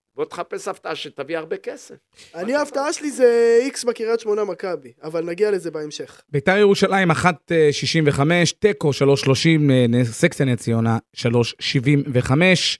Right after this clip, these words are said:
Speaker 3: יום, אה,
Speaker 2: אחד שישים.
Speaker 3: שבת, שלוש בצהריים, הרבה מאוד שנים, אה,
Speaker 1: קדימה,
Speaker 3: בית"ר ירושלים
Speaker 1: תהמר.
Speaker 3: משחקה בטדי בשלוש.
Speaker 1: תהמר על זה.
Speaker 2: אני הולך על בית"ר,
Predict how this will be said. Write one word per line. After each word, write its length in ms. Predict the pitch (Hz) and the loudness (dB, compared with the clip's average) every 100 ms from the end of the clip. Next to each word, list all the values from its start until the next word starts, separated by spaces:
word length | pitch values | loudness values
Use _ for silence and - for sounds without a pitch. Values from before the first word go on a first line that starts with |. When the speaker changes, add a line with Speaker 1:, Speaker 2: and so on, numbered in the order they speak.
| - | -4
Speaker 3:
יום, 320 | 127 170 185 | 0 2 4
אה, 120 | 175 165 | 2 2
Speaker 2:
אחד 200 | - 453 | -2 -6
שישים. 160 | - 165 | -2 0
Speaker 3:
שבת, 220 | 185 208 | 2 2
שלוש 240 | 170 196 | 2 2
בצהריים, 560 | 175 202 180 170 208 214 | 2 2 0 2 2 2
הרבה 340 | 131 107 220 | 0 0 2
מאוד 180 | 269 262 | 2 2
שנים, 320 | - 190 269 | 2 4 4
אה, 60 | 175 - - - - - | 2 0 -16 -16 -18 -6
Speaker 1:
קדימה, 120 | 131 127 | -2 0
Speaker 3:
בית"ר 180 | 139 131 | 0 0
ירושלים 300 | 131 127 131 | 2 4 4
Speaker 1:
תהמר. 100 | 131 | 4
Speaker 3:
משחקה 320 | 123 - 135 | 2 -4 -4
בטדי 300 | 131 131 123 | -2 0 0
בשלוש. 580 | 120 117 113 104 - - _ - | 0 0 0 0 -4 -6 _ -20
Speaker 1:
תהמר 320 | 113 143 127 | -14 -14 -14
על 60 | |
זה. 80 | 107 _ 170 | -18 _ -12
Speaker 2:
אני 160 | 180 196 | -2 0
הולך 260 | 190 190 | 0 -4
על 80 | 180 | -8
בית"ר, 460 | 147 147 - 233 | -10 -10 -4 -4